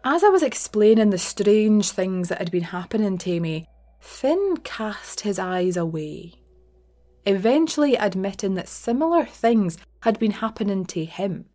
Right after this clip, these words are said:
but that he'd been transported to different points in his own life,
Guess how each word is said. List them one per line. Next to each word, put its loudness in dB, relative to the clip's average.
but 4
that -4
he'd -4
been 4
transported 0
to 0
different -4
points -2
in -2
his -4
own 0
life, -10